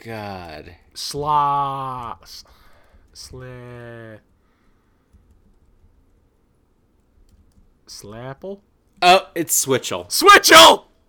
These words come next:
Speaker 1: <laughs>
Speaker 2: Ugh, I was close.
Speaker 1: I knew it would come to me. Oh, God.
Speaker 2: Switchel!
Speaker 1: Switchel. Um,
Speaker 2: So that, you're
Speaker 1: wh-
Speaker 2: drinking that with bourbon?
Speaker 1: No, 'cause Switchel has ginger in it. Um,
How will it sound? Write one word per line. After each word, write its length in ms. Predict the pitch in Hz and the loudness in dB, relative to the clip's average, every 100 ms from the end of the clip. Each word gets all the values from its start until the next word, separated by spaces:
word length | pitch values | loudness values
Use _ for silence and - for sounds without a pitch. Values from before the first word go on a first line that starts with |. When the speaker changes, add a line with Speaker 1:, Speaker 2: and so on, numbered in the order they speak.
| - | -6
Speaker 1:
<laughs> 300 | - - - | -6 -6 -4
Speaker 2:
Ugh, 500 | 160 143 - - - - | -2 2 2 0 -6 -8
I 80 | 180 | -6
was 140 | 196 | -6
close. 760 | - - 349 - - - - - - | -8 -2 0 0 -6 -16 -18 -18 -10
Speaker 1:
I 180 | 110 110 | -8 -8
knew 340 | 117 147 151 | -2 2 4
it 100 | 123 | 2
would 180 | 104 - | -4 -14
come 220 | 107 90 | -14 -14
to 120 | - 82 | -16 -18
me. 300 | 82 87 _ _ _ _ _ - - - - - - - - | -18 -20 _ _ _ _ _ -20 -20 -20 -20 -20 -20 -20 -16
Oh, 160 | 120 117 - - - - | -12 -12 -12 -18 -16 -12
God. 280 | - 392 | -10 -4
Speaker 2:
Switchel! 600 | 494 - - 440 440 - _ - - _ - - | -2 -2 -4 -4 -4 -6 _ -20 -20 _ -20 -18
Speaker 1:
Switchel. 600 | - - 87 - 78 80 98 _ _ _ _ _ | -16 -16 -16 -16 -18 -18 -20 _ _ _ _ _
Um, 400 | 127 131 127 107 | -8 -6 -8 -10
Speaker 2:
So 120 | 92 170 | -12 -10
that, 140 | 170 _ | -12 _
you're 140 | 151 | -6
Speaker 1:
wh- 40 | 156 | -6
Speaker 2:
drinking 220 | 160 156 | -6 -12
that 160 | 160 | -14
with 100 | 139 | -12
bourbon? 320 | 139 131 101 92 _ _ _ _ _ _ _ _ | -14 -14 -16 _ _ _ _ _ _ _ _ _
Speaker 1:
No, 400 | 139 175 240 208 | -16 -12 -8 -8
'cause 180 | - 135 | -8 -10
Switchel 360 | - 208 226 220 | -8 -8 -10 -10
has 180 | 202 139 | -12 -16
ginger 760 | - 170 180 170 175 165 120 | -10 -8 -8 -10 -10 -8 -6
in 160 | 101 92 | -8 -10
it. 220 | 87 - _ - - - _ 117 | -16 -18 _ -20 -20 -20 _ -6
Um, 420 | 120 110 101 | -4 -4 -6